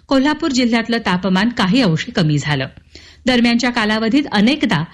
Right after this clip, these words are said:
वादळी वाऱ्यासह वळीव पावसानं हजेरी लावली. फेब्रुवारी महिन्यातल्या अखेरच्या आठवड्यापासून वातावरणातला उष्मा वाढला होता. वळवाच्या हजेरीनं वातावरण काहीसं थंड झालं असलं तरी वादळी वाऱ्यांमुळे अनेक ठिकाणी रस्त्यावर झाडं कोसळल्याच्या घटना घडल्या,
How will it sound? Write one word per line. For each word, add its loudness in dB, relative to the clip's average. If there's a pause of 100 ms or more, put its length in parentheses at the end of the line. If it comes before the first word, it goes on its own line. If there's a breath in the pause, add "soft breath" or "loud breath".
(220 loud breath)
वादळी 0
वाऱ्यासह 0
वळीव 2
पावसानं 0
हजेरी 2
लावली. -2 (600 loud breath)
फेब्रुवारी 2
महिन्यातल्या 0
अखेरच्या -2
आठवड्यापासून 0 (280 loud breath)
वातावरणातला 0
उष्मा 0
वाढला 0
होता. 0 (640 soft breath)
वळवाच्या 0
हजेरीनं 2
वातावरण 0
काहीसं 0 (100)
थंड 2
झालं 2
असलं 0 (360 loud breath)
तरी 2
वादळी 0
वाऱ्यांमुळे 2 (280 loud breath)
अनेक 0
ठिकाणी 0
रस्त्यावर 0
झाडं 0
कोसळल्याच्या 0
घटना 2
घडल्या, 2